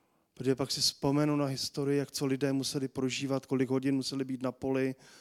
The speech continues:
prázdniny, prosím, děti, nebyly o tom, že máme volno, ale šli jsme na pole sklízet v létě, že jo, aby ty rodiče prostě mohli a vy jste mohli z čeho žít. Takhle vznikly prázdniny, prázdnej čas pro,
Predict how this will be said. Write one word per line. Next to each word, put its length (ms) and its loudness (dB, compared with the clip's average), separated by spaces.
prázdniny, 600 4
prosím, 440 2
děti, 380 2
nebyly 440 2
o 120 -2
tom, 260 -4
že 160 -4
máme 300 -2
volno, 520 -2
ale 180 -2
šli 180 -4
jsme 180 -2
na 140 2
pole 480 2
sklízet 680 0
v 60 -4
létě, 640 2
že 140 -8
jo, 100 -2
aby 240 0
ty 160 -2
rodiče 500 -2
prostě 360 -10
mohli 360 -4
a 80 -6
vy 120 -4
jste 200 -6
mohli 240 0
z 60 -12
čeho 260 -2
žít. 360 -6
Takhle 300 2
vznikly 360 0
prázdniny, 840 0
prázdnej 440 -4
čas 220 -8
pro, 180 -6